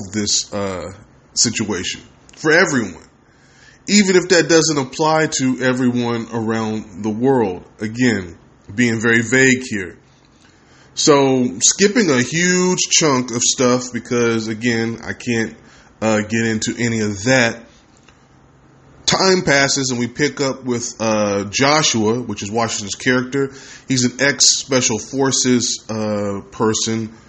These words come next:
who was enlisted to seek out and kill, um, the inventor of this most advanced A I.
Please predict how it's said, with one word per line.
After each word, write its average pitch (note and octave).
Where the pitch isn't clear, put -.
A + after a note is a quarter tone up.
who C#3+
was B2+
enlisted D3
to A#2
seek -
out D#3
and A#2
kill, A#2
um, G#2+
the C3
inventor A2+
of A2
this A#2
most C3+
advanced C3
A A2
I. G2+